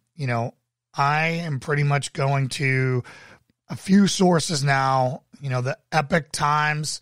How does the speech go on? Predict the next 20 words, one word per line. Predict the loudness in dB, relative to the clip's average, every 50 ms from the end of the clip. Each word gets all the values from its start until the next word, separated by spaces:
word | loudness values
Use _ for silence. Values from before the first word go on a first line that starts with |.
| -16 -20 -20 -20 _ _ _
has | -10 -4 -2 0 0 0 -2 -4
been | -4 -4 -2 -2 -2
my | -2 -2 -2 -2
go-to. | -4 -2 0 0 0 0 0 0 0 0 2 2 2 2 0 -2 -4 _ -14 -20 -20 _ _ _ -20 -14 -8 -4
Um, | -2 0 0 0 -2 -4 -8 -10 _ _ -8
I | -8 -6
paid | -2 0 0 0 0 0 -2 -2
for | -2 -2
it | -2 -2
to | -4 -8
subscribe. | -8 -6 -6 -8 -6 -2 -2 0 0 0 0 -2 -2 -4 -8 -12 _ -20 -20 -20 _ _
You | -12 -8 -6
know, | -6 -4
nothing | -4 -4 -2 -2 -2 -2 -2 -2 -2 0
infuriates | -2 -2 -2 -2 0 2 2 2 0 0 -2 -4 -4
me | -2 -2
more | 0 0 -2 -2 -2 -2 -2 -2 -2 -4 _ -14 -20 _ _ _ _ -12
than | -6 -2 -2 0 0 -2 -4
cheap-ass | -4 -4 -4 -2 -4 -2 0 0 0 2 2 0 -4 -6
conservatives | -8 -6 -4 -4 -2 0 0 0 0 0 0 0 -2 -2 -2 -6 -8 -10